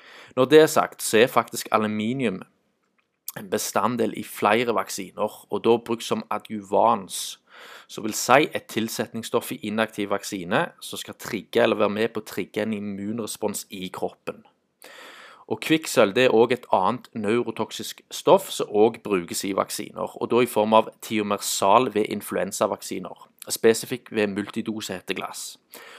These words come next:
Og disse virkestoffene, samt andre, vil uten tvil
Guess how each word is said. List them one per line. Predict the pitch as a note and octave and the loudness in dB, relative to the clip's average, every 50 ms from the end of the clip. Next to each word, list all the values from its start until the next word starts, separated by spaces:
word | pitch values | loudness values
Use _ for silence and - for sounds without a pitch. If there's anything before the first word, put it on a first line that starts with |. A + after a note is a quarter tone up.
| - - | -18 -10
Og | - A2+ A2 | -10 -8 -2
disse | B2+ B2 - - C#3+ | -2 -2 -2 0 2
virkestoffene, | C3 B2+ A2+ - - A#2+ - - C3+ B2+ - - F3 F#3 F#3+ - | 2 2 0 0 -6 -8 -2 0 0 0 0 -2 -4 -4 -4 -4
samt | - - - - A2 A#2+ C#3 - - - - | -6 -6 -2 0 0 0 -2 -6 -12 -6 -4
andre, | B2 G#2+ F2+ E2 D#2 - A2 E3 G#3 G#3+ - _ _ - - - - - - | -4 -4 -4 -8 -4 2 2 2 2 2 -4 _ _ -20 -20 -20 -20 -12 -4
vil | - A#2 A#2+ A2+ | -2 0 0 0
uten | G#2+ - - C#3 C#3 | -2 -4 -8 -10 -10
tvil | - - - B2 C3 D3 E3+ F3+ D3 - | -10 -12 -10 -8 -6 -2 0 0 -2 -2